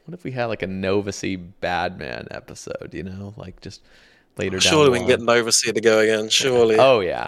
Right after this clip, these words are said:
Speaker 1: oh yeah. But, and w-, there's gotta be some new content coming out so we can talk about, you know, some,
Speaker 2: Yes,
Speaker 1: uh,
Speaker 2: that's,
Speaker 1: some new
Speaker 2: that's in,
Speaker 1: stuff.
Speaker 2: that's in the developers' hands, and I appreciate you for giving me the opportunity.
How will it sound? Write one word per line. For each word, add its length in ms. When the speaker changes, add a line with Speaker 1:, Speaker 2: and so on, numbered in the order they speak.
Speaker 1:
oh 120
yeah. 160
But, 360
and 340
w-, 220
there's 220
gotta 180
be 80
some 160
new 140
content 440
coming 200
out 120
so 120
we 20
can 100
talk 280
about, 260
you 80
know, 200
some, 340
Speaker 2:
Yes, 480
Speaker 1:
uh, 40
Speaker 2:
that's, 140
Speaker 1:
some 80
new 60
Speaker 2:
that's 140
in, 80
Speaker 1:
stuff. 280
Speaker 2:
that's 180
in 80
the 100
developers' 520
hands, 360
and 200
I 140
appreciate 480
you 100
for 80
giving 220
me 80
the 100
opportunity. 640